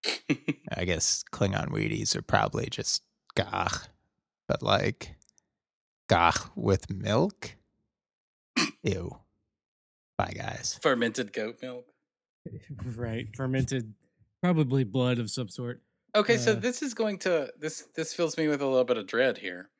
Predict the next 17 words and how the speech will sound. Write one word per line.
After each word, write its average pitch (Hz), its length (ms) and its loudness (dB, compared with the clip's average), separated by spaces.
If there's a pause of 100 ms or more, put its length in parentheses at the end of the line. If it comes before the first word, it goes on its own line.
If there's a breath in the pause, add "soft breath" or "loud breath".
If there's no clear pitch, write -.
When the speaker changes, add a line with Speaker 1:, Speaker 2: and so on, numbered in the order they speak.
(260)
Speaker 3:
Right. 113 260 -6
Speaker 1:
I, 143 240 4
uh, 127 300 2 (120)
we, 147 420 -6 (120)
our, 170 380 4
our 165 140 6
visitor 165 300 2
episode 143 360 2
is, - 240 -8
is - 120 -6
pretty 131 200 0
long, 107 360 0
if - 140 -8
you 117 100 -2
listened 104 260 -2
to 113 120 4
it 104 180 0